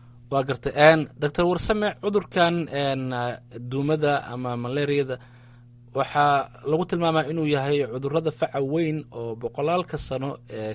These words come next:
ka soo jiray Afrika iyo meelaha kale. Marka Soomaalida oo kale markaan u nimaano, een, ka warran taariikhda cudurkan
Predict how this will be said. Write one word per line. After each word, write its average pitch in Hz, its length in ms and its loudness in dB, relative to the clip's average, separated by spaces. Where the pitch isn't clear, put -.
ka - 120 -8
soo 127 160 -6
jiray 113 320 -2
Afrika 120 420 -10
iyo 110 200 -8
meelaha 123 360 -2
kale. 139 200 -2
Marka 170 280 -2
Soomaalida 180 540 2
oo 170 100 2
kale 170 180 -2
markaan 170 320 0
u 156 100 -6
nimaano, 127 500 -2
een, 139 220 0
ka 185 120 2
warran 180 280 4
taariikhda 156 680 2
cudurkan 156 480 0